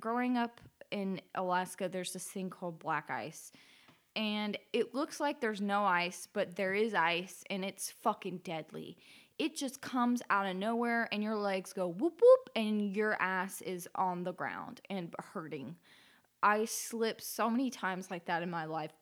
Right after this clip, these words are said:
Maybe it's just me. But anyway, <clears throat> so I'm like, I'm going in, because where we were sledding, there was nowhere to pee. And yeah, I could have peed outside, but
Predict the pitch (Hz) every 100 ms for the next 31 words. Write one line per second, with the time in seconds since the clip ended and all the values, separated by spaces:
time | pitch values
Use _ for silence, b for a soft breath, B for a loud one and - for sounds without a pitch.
0 | - - 202 190 180 170 - 156 - 156
1 | - 175 _ 233 233 208 165 147 - _
2 | - 359 240 - _ _ _ _ _ _
3 | - - 214 185 175 B B B B -
4 | 226 208 170 - - 214 226 240 190 208
5 | 220 240 226 226 196 233 233 240 208 202
6 | 208 208 208 190 185 - 269 262 202 196
7 | 180 196 220 180 165 156 - - 160 -
8 | 359 403 381 370 370 339 330 294 269 -
9 | 170 170 170 170